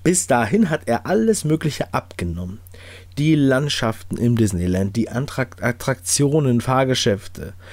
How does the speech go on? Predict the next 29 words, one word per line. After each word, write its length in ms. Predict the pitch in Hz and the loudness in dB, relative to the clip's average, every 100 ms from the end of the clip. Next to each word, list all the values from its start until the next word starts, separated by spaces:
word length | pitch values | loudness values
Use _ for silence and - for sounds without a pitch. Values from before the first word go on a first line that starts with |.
| - - | -18 -2
selbst 340 | 123 143 - | 0 0 0
die 60 | 135 | 2
Musiken, 560 | 135 127 143 220 139 | 4 4 4 2 2
die 80 | 117 | 2
überall 380 | 117 110 73 95 | 4 2 2 0
in 80 | 92 | 0
den 120 | 90 | -2
Geschäften 600 | 87 - 90 - 85 92 - - - - | -4 -4 -6 -8 -16 -16 -16 -18 -18 -10
und, 320 | 104 101 101 | -4 -4 -4
äh, 180 | 95 92 | -4 -4
im 220 | 76 101 | -4 -4
Park 420 | - 95 98 - - - | -4 -2 -4 -6 -16 -4
laufen, 600 | 95 98 110 - 85 90 - | 2 4 4 2 -6 -8 -4
hat 160 | 101 | -2
er 80 | 82 | -2
abgenommen. 560 | 87 - 78 82 87 98 - - - - - - - - - - - | -4 -8 -12 -12 -14 -16 -18 -20 -20 -20 -18 -18 -18 -18 -20 -10 0
Er 480 | 143 170 175 165 - - - | 2 4 2 0 -6 -20 -10
hat, 400 | - 135 151 - - - - | -4 -2 -2 -8 -16 -14 -10
viele 260 | 127 175 143 | -2 0 2
haben 200 | 135 147 | 0 -2
ihn 180 | 139 120 | -2 0
als 220 | 104 - | 0 2
merkwürdig, 880 | 107 110 120 - 139 170 208 - - - - - - - | 2 2 0 -2 0 0 -2 -8 -18 -20 -20 -20 -16 -2
ähm, 440 | 123 127 123 131 - - | 0 2 0 -2 -8 -4
betrachtet, 800 | 127 - 131 - 208 247 - - - - | -4 0 -2 0 -2 -2 -6 -16 -16 -10
ja, 260 | 104 107 175 - | -4 -4 -4 -6
und 260 | 107 123 | -4 -2
vor 220 | 117 123 | -2 -4
allem, 440 | 110 117 131 127 | 0 2 2 0